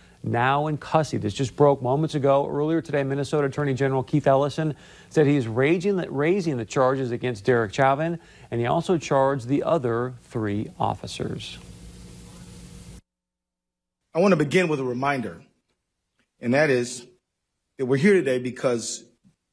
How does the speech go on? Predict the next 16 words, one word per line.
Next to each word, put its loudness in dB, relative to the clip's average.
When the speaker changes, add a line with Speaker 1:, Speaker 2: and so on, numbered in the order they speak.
Speaker 2:
George 2
Floyd 2
is -12
not -4
here. -12
He -2
should 4
be 2
here. 0
He -8
should 2
be 2
alive, 0
but -2
he's -4
not. -4